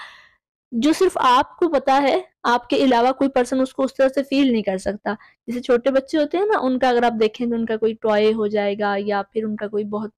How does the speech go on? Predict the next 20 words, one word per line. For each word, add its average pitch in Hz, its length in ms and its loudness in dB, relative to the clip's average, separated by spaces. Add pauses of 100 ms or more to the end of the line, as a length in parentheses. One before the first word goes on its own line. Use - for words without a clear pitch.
(160)
प्यारा 220 260 2
सा 220 160 -2
pet 240 400 -4
है, 226 100 2 (380)
अगर 247 140 4
उसकी 247 240 2
death 240 260 0
हो 254 60 0
जाएगी 233 220 0
तो 269 120 -2
बच्चे 240 260 0
आपने 240 200 2
देखा 220 240 0
होगा 277 140 0
बहुत-बहुत 233 540 0
दिन 233 220 -4
तक 240 160 -6
रोते 202 300 -4
हैं। 196 120 -8
और 208 200 -6